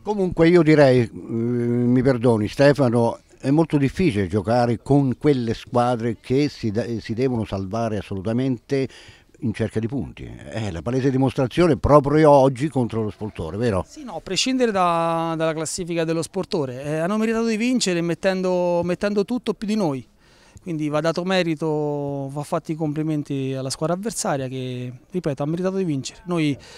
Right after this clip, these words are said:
Speaker 2: dobbiamo fare mea culpa e analizzare, ripeto, gli errori che abbiamo fatto, non commetterli più e cercare di, di preparare al meglio la prossima settimana perché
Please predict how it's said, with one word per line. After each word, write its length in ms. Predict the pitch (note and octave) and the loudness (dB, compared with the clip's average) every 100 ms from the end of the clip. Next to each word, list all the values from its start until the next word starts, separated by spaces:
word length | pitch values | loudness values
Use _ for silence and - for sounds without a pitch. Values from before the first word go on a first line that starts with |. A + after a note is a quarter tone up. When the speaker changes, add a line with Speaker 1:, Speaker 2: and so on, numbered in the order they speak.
| - - | -14 -6
Speaker 2:
dobbiamo 560 | E3 E3 D#3+ D#3 D3+ | 0 2 2 2 0
fare 220 | D3+ D#3+ | 0 0
mea 180 | F3 G#3 | 0 -4
culpa 560 | A3+ A#3 C4 F#3 D#3 D3 | -4 -4 -2 0 2 2
e 160 | D3 C#3+ | 0 0
analizzare, 1120 | D3+ E3 E3 E3+ D#3 D3 D3 D3 D3 C#3+ C#3+ | 0 0 0 0 2 2 0 0 -2 -2 -4
ripeto, 480 | D3+ D3+ D3 C3+ | -4 -2 -2 -2
gli 80 | D3 | -2
errori 260 | D#3 F3 D#3+ | 0 0 -2
che 60 | |
abbiamo 260 | D#3+ D#3+ G3+ | -2 -4 -4
fatto, 480 | - F#3+ A3 D#3 C#3 - _ _ _ - | -2 -2 -2 -8 -10 -14 _ _ _ -4
non 160 | F#3 | -2
commetterli 580 | F3+ F3 F3 - D#3+ G3+ - | 0 0 0 0 -2 -4 -4
più 180 | G3 C4 _ _ _ _ - - | -6 -6 _ _ _ _ -20 -6
e 400 | G3 D3 D3 C#3+ | -4 -2 -4 -6
cercare 480 | - F3 - F3 E3+ | -6 -6 -2 0 0
di, 600 | D#3 C#3+ C#3+ C#3 C3+ C3+ | -2 -2 -2 -4 -6 -8
di 80 | C3+ | -8
preparare 540 | C3+ D3+ D#3 D#3+ D#3+ D#3 | -6 -2 0 2 2 0
al 40 | |
meglio 340 | D#3 D#3 D#3 D3+ | -2 -2 -4 -4
la 120 | C#3+ - | -4 -4
prossima 320 | D#3 - D#3 | -4 -4 -6
settimana 560 | D#3 - F#3+ D#3+ F#3 | -8 -6 -4 -2 -4
perché 300 | C3 - B2+ | -6 -8 -14